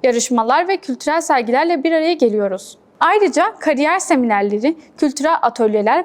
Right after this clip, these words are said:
ve spor turnuvaları gibi etkinliklerle kampüs hayatı her zaman hareketli.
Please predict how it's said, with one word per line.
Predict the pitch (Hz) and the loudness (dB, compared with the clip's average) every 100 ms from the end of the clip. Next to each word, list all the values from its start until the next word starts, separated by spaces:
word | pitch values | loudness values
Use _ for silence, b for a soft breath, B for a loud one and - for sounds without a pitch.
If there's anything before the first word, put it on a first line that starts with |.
| 359 | -2
ve | |
spor | 370 - 370 381 | -4 -2 -4 -2
turnuvaları | 302 254 214 208 208 | -2 -2 0 0 0
gibi | 220 220 240 | 0 0 0
etkinliklerle | - - 247 240 269 339 440 | 0 -2 -2 0 0 2 2
kampüs | 427 277 254 311 294 | 0 -2 -2 -2 0
hayatı | 254 226 294 | 0 0 -2
her | 285 311 | 0 -2
zaman | 247 240 320 339 | 0 0 0 0
hareketli. | 254 220 214 208 - | -2 0 -2 -6 -12